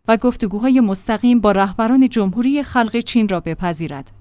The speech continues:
مائو تسه تونگ نیز از این بازدید استقبال کرده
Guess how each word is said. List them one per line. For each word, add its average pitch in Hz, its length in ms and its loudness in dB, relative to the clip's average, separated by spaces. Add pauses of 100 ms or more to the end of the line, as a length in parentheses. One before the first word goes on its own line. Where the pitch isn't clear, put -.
مائو 233 360 4
تسه 247 280 -4
تونگ 202 260 -4
نیز 208 260 -2
از 208 180 0
این 254 120 6
بازدید 214 460 0
استقبال 196 520 -4
کرده 196 420 -2